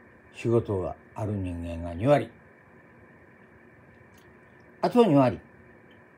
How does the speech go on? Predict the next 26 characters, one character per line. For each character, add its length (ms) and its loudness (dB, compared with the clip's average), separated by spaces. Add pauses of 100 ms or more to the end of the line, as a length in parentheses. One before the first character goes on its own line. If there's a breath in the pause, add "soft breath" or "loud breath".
(1600)
何 240 4
で 80 2
も 160 0
い 120 0
い 60 -8
か 120 -4
ら、 160 -10 (1120)
仕 140 -6
事 180 2
さ 140 -2
え 120 0
や 120 0
れ 80 -2
ば 140 -12
よ 200 -8
い。 80 -14 (3000)
と 80 6
い 140 8
う 60 2
と 120 -4
こ 120 -6
ろ 140 -6
で、 160 -8 (200)
例 80 6
え 40 8
ば、 200 -2